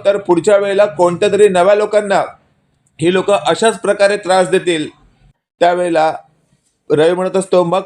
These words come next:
काय म्हणणं काय तुझं रिया?" त्यावर रिया म्हणत असते, "आपण यांना कायद्याने शिक्षा दिली पाहिजे, आपण यांच्या विरोधात पोलीस तक्रार केली पाहिजे,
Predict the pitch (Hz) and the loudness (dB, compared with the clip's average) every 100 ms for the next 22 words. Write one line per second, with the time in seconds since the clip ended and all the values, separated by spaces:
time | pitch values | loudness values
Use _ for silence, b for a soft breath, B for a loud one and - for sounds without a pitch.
0 | - 160 190 156 151 190 208 208 196 185 | -2 0 0 -4 -2 0 2 0 0 0
1 | 190 175 165 143 - _ _ _ _ _ | 0 2 0 -2 -8 _ _ _ _ _
2 | 165 180 175 185 185 190 196 185 170 185 | -2 0 0 0 -2 -4 -6 0 0 0
3 | - 156 165 180 196 180 170 180 196 190 | -2 0 0 0 -2 -2 0 0 0 -2
4 | 170 160 175 185 196 185 151 185 175 180 | -2 0 0 -2 -4 -8 -4 -2 0 0
5 | 180 180 165 160 - - _ _ _ - | 0 0 2 0 0 -12 _ _ _ -2
6 | 156 160 185 190 170 165 196 190 190 180 | 0 2 0 0 -2 -2 -2 -2 0 0
7 | 196 - 190 196 233 - 220 220 220 214 | 0 0 0 2 0 0 -4 0 -2 -2
8 | 208 208 202 202 185 180 | 0 0 2 0 0 -2